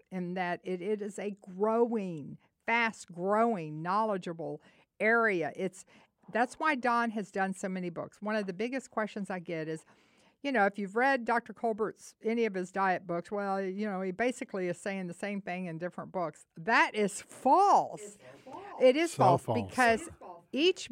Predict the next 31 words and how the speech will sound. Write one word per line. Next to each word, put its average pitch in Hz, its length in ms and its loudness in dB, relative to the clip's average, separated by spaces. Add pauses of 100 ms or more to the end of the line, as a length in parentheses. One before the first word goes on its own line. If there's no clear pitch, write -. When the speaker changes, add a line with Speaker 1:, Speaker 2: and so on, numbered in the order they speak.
Speaker 1:
book 254 440 4
that 185 160 -4
he 220 140 -4
has 220 200 -4
written 208 380 -2
toward 180 280 -4
dietary 202 760 -2
guidelines 165 880 -2 (260)
has 208 220 0
been 208 260 0
specific, 202 1080 -4
like 185 240 0
going 269 300 -2
to - 100 -4
a 196 80 0
Thanksgiving 202 680 -4
dinner, 170 380 -2
you 175 140 -6
know, 170 100 -4
you 175 200 -4
have 165 340 -4
turkey, 247 340 -4
you 226 160 -4
have 151 140 -4
dressing, 208 480 -4
you 170 60 -4
have 147 120 -6
all 202 160 2
kinds 214 360 -6
of 180 60 -10
vegetables, 185 640 -8